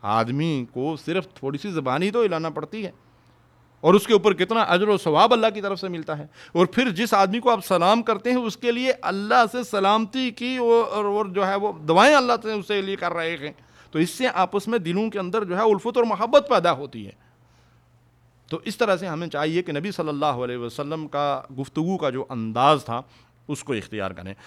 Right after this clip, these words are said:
حتیٰ کہ اللہ تبارک و تعالیٰ نے آپ کو اس بات کا حکم دیا تھا کہ "وَجَادِلْهُمْ بِالَّتِي هِيَ أَحْسَنُ"، جو آپ کے ساتھ جو ہے وہ، مطلب یہ ہے کہ مجادلہ کرتے ہیں، بحث مباحثہ کرتے ہیں، ان کے ساتھ بھی عمدہ طریقے سے جو ہے وہ بحث مباحثہ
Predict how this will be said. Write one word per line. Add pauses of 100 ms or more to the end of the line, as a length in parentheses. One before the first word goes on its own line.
(180)
حتیٰ
کہ
اللہ
تبارک
و
تعالیٰ
نے
آپ
کو
اس
بات
کا
حکم
دیا
تھا
کہ
"وَجَادِلْهُمْ
بِالَّتِي
هِيَ
أَحْسَنُ"، (480)
جو (120)
آپ
کے (100)
ساتھ (320)
جو
ہے
وہ،
مطلب
یہ
ہے
کہ
مجادلہ
کرتے
ہیں،
بحث
مباحثہ
کرتے
ہیں، (320)
ان
کے
ساتھ
بھی
عمدہ
طریقے
سے
جو
ہے
وہ
بحث
مباحثہ